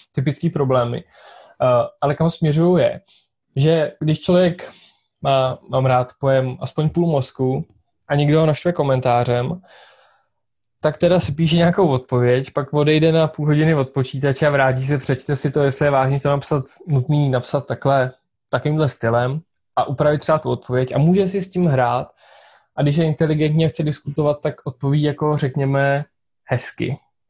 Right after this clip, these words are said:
jo. Pak je tam ale druhá strana a to je ten, eh,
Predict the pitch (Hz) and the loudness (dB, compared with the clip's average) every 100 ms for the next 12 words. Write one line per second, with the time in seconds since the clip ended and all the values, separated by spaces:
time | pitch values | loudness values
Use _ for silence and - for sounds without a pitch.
0 | _ 135 123 160 185 _ _ _ _ _ | _ -4 -4 -4 -8 _ _ _ _ _
1 | _ _ _ _ - 139 156 160 165 180 | _ _ _ _ -6 -2 0 0 2 2
2 | 165 156 135 135 - 127 127 147 - - | 2 2 2 0 -2 0 0 -2 -6 -16
3 | - 135 143 139 143 - _ _ - 151 | -6 -2 2 2 0 -4 _ _ -2 0
4 | 156 156 - 143 139 | 0 -2 0 0 0